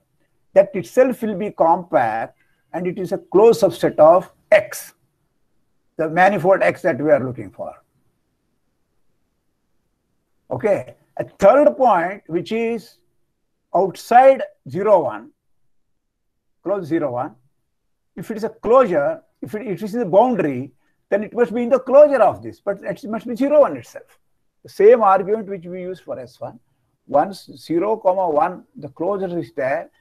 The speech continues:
it cannot have any more boundary points. So that completes the picture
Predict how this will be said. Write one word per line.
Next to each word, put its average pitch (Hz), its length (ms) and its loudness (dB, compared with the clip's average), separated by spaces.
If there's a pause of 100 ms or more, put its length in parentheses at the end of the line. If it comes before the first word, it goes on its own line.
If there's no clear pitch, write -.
(240)
it 175 220 -10
cannot 190 260 2
have 185 140 8
any 165 160 0
more 170 380 0 (920)
boundary 139 320 0
points. - 480 -2 (2250)
So 160 140 -2
that 160 320 -2
completes 185 540 0
the 185 260 8
picture 180 640 4